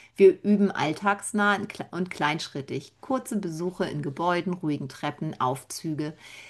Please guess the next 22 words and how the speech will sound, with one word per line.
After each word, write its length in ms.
in 240
Minidosen, 1000
Fähre 840
und 260
Bus 320
mit 220
Exit-Strategie, 1000
Medical 580
Training, 600
damit 280
Tragen 460
möglich 420
ist, 240
wenn 160
es 140
sein 280
muss. 400
Das 160
macht 220
dann 120
immer 180
Jan. 380